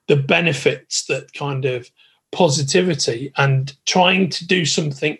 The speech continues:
for no reason other than it's a pleasant thing to do, that the actual value of that, uh, and, and what an important thing that is. And, and it sounds like a very reductive, simplistic conversation, but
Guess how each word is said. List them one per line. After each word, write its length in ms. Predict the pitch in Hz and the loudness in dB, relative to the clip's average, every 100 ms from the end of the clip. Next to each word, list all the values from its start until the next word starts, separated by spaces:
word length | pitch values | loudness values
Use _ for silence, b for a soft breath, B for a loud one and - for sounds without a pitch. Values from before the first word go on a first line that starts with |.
| _ | _
for 80 | 160 | -4
no 360 | 165 175 165 | 0 2 2
reason 640 | 160 175 156 143 123 131 B B B - | 2 2 4 2 0 -2 B B B 2
other 280 | 175 165 151 | 4 6 6
than 420 | 147 147 139 - - | 6 6 2 0 -4
it's 240 | - - 143 | -4 0 -2
a 60 | |
pleasant 480 | 135 175 147 160 - | 2 2 2 -2 -6
thing 220 | 160 139 | -6 -6
to 140 | 135 139 | -6 -2
do, 360 | 151 139 135 - | 2 2 2 -6
that 200 | 160 190 | -4 0
the 100 | 180 | 0
actual 400 | 180 - 170 139 | -2 -6 -8 -2
value 520 | 143 165 165 151 135 | 0 2 2 2 2
of 120 | 131 | 2
that, 260 | 147 131 135 B B B B - | 0 -2 -4 B B B B -2
uh, 180 | 156 - | -2 0
and, 340 | 151 143 139 196 160 - - | 2 2 2 0 -2 -6 -2
and 280 | 156 147 151 | 0 0 2
what 160 | 165 | 2
an 80 | 160 | 2
important 480 | 156 139 180 170 156 | 2 2 2 0 -4
thing 160 | 160 147 | -4 0
that 180 | 135 | 0
is. 220 | 156 139 175 | 0 0 -2
And, 240 | 139 139 | -2 0
and 320 | 160 151 151 | 0 0 -2
it 60 | - - | -6 0
sounds 240 | 240 220 | 2 2
like 140 | 165 180 | 0 2
a 40 | |
very 200 | 196 180 | 2 2
reductive, 440 | 156 139 - - | 0 0 -2 -4
simplistic 540 | 143 151 139 151 - - | -2 -2 -2 -4 -6 -8
conversation, 540 | 156 139 202 - 156 | -8 -4 -2 -2 -4
but 240 | 139 147 | -2 -2